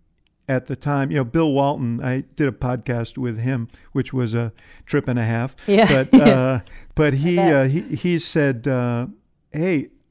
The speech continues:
Speaker 1: that's, I loved it. That was fun." When the game was on the line, he said, "That was, for me, that was fun." For a lot of guys in basketball or gals, there's a, "Hey, don't pass to me right now."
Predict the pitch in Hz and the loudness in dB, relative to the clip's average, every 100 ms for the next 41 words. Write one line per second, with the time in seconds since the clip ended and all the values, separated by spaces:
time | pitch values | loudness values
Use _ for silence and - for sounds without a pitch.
0 | - 131 156 - - 143 180 151 190 151 | -10 -4 -4 -6 -8 -2 0 0 0 -2
1 | 123 160 208 131 - - 156 170 98 117 | -2 0 0 -4 -6 -4 -2 -2 -4 -10
2 | 139 127 127 120 135 165 147 143 139 120 | -6 -4 -2 -2 -2 -2 -4 -4 -4 -4
3 | 117 127 156 147 - 131 113 151 214 131 | -4 -4 -4 -6 -6 -8 -4 -4 -2 -4
4 | - - _ _ _ 147 147 202 165 151 | -8 -16 _ _ _ -4 -2 0 0 0
5 | 170 143 120 - - - - - 226 202 | -2 -6 -6 -10 -20 -20 -20 -4 -2 0
6 | 247 165 147 190 220 160 127 143 139 139 | 0 2 4 4 2 0 0 0 0 -2
7 | 135 - _ _ _ 139 139 - 156 143 | -4 -16 _ _ _ -4 -4 -4 0 0
8 | 139 - 156 160 127 135 135 151 131 135 | -2 -4 -2 -2 0 0 0 0 0 0
9 | 139 127 - - 147 180 208 190 175 - | 0 -4 -4 -2 0 0 -2 -2 -2 -2
10 | 127 135 127 117 120 135 135 - | 0 2 2 0 -2 -6 -6 -8